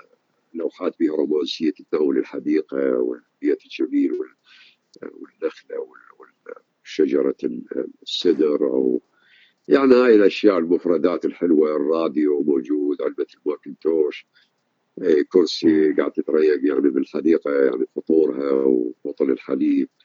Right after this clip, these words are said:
Speaker 1: أشياء يعني هي، إيه، أو البنية اللي قاعد تقرأ بالحديقة، حاطة كتاب وتقرأ.
Speaker 2: مم.
Speaker 1: حلوة أشياء يعني إلى، فهذا هو انتقلت أنا، ما له علاقة بين، يعني بين وين كنت أشتغل فانتازيا، انتقلت إلى غير أشياء.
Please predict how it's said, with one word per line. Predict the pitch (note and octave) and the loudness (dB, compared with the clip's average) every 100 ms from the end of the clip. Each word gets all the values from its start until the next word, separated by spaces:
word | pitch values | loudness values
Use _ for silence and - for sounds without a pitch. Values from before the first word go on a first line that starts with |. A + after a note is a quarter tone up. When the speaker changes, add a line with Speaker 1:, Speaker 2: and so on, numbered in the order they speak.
| _ _ _ _ _ - | _ _ _ _ _ -6
Speaker 1:
أشياء | - - F3+ G3+ | -6 2 2 6
يعني | D#3+ C#3+ C#3 | 6 6 6
هي، | C3 C3+ C3+ B2+ A#2 - - _ - | 6 6 6 6 2 -2 -20 _ 0
إيه، | C#2+ D2 - _ _ _ _ - | 0 0 -4 _ _ _ _ 0
أو | B2+ B2+ | 6 8
البنية | A2 F#2+ A#2+ A#2 | 6 6 8 8
اللي | G2+ G2 | 8 6
قاعد | F#2 F2 | 4 2
تقرأ | - G#2 F2+ | -2 0 2
بالحديقة، | D#2 D2 D#2+ E2 E2 - | 2 2 0 2 0 -2
حاطة | - D#2 - | -10 -8 -8
كتاب | - E2 D2+ | -4 -4 -2
وتقرأ. | C#2 - - - D2 D2 D2 D2+ _ - | -2 -4 -6 -4 -4 -2 -4 -8 _ -12
Speaker 2:
مم. | B2+ A#2 G#2 F#2+ | -8 -8 -10 -8
Speaker 1:
حلوة | - E3 E3 | 4 8 8
أشياء | A#2 - C#3 B2+ | 6 4 4 6
يعني | A#2 A2 A2+ A2+ | 6 6 4 4
إلى، | G#2+ F#2 - | 4 2 -2
فهذا | G#2 D3 D#3+ C#3+ C#3 C3 - | -2 0 4 4 4 0 -4
هو | A#2 C3+ C#3 B2+ - _ _ _ - - | 2 6 6 4 -2 _ _ _ -20 -6
انتقلت | - - C3+ D#3 F3+ F3 | -4 0 0 2 4 6
أنا، | C#3 A#2+ | 6 4
ما | A#2 | 4
له | D3+ C#3+ | 4 4
علاقة | B2 G#2 F#2 | 4 2 2
بين، | F2+ G2 G2 A2 | 2 2 2 0
يعني | G2 F2+ F#2 | -2 0 4
بين | F2+ | 4
وين | F2+ E2+ D#2 E2+ G#2 G#2+ F#2 | 4 4 4 6 6 6 4
كنت | E2+ - | -4 -10
أشتغل | - D2 D2+ | -6 -2 -2
فانتازيا، | D#2+ - E2 F2+ E2+ F2 | -4 -8 -4 -2 0 -2
انتقلت | F2+ A2 G#2+ | 0 0 2
إلى | A2 G2 | 2 0
غير | A2+ A2 | 0 0
أشياء. | - C#2 | 0 -2